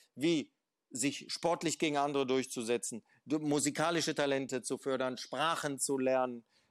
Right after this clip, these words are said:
äh, äh, sich mit anderen Menschen zu sozialisieren, die Natur kennenzulernen, auf Bäume klettern?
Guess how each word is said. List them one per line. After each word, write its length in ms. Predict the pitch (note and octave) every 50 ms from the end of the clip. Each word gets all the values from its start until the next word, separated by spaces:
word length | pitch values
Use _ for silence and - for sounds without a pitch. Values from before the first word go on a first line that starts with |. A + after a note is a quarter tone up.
| _
äh, 100 | - C#3+ C3+
äh, 360 | C#3+ - C#3+ C#3+ C3+ B2+ B2 - _ _ _ _ _ _ - -
sich 280 | F3 C#3+ B2 D#3 D3+ -
mit 140 | D#3+ D3 E3
anderen 300 | D#3 D#3+ D#3 D3 D3+ D3
Menschen 460 | D3+ D#3+ E3 D3 - - D3 - - _ _ _ _
zu 140 | - - D#3+
sozialisieren, 920 | C3+ D3+ D#3 - - D#3+ D3+ D3 D3 C3 B2+ C#3+ D3 D3+ D3 C#3+ C3+ A#2+ - _ _ _ _ -
die 80 | D#3+
Natur 400 | E3 E3 D#3 - E3+ F3+ F3 E3
kennenzulernen, 720 | - D#3+ D3+ D3 D3 - - D3 C#3 C#3 C#3 C#3+ C#3+ C#3+
auf 200 | D3+ D#3+ D3+ -
Bäume 360 | - D#3+ D#3+ E3 D#3+ D#3 D3+
klettern? 500 | - - D3+ C#3+ C#3 - C#3+ C3 B2+ A#2+